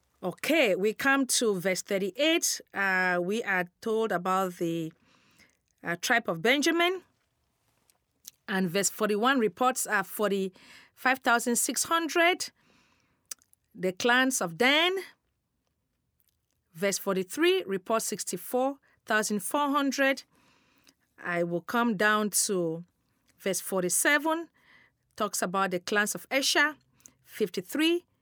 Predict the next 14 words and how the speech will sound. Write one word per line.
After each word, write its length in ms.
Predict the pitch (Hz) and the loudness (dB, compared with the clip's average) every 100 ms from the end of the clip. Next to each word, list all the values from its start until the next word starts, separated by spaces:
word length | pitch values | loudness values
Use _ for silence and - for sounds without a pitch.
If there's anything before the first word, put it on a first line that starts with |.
| _ _ - | _ _ 0
thousand 360 | 226 233 240 | 2 2 -2
four 280 | - 285 269 | -2 -2 0
hundred. 400 | 269 254 262 262 _ _ _ _ _ _ _ - | 0 0 0 -2 _ _ _ _ _ _ _ -4
We 140 | 214 | -4
come 300 | 202 277 285 | 0 0 0
to 140 | 277 202 | -2 -4
verse 320 | 185 180 - | 0 0 -2
fifty. 680 | - 370 - - 392 403 392 _ _ - _ | 0 0 0 0 2 2 0 _ _ -20 _
"These 400 | 147 262 320 - | -2 2 2 2
were 100 | 208 | 0
the 140 | 185 180 | -2 -2
clans 420 | - 302 330 - | 0 2 2 -2
of 140 | 180 | -4
Naphtali, 800 | 165 175 311 320 339 330 339 359 | -6 -4 -4 -2 0 2 2 0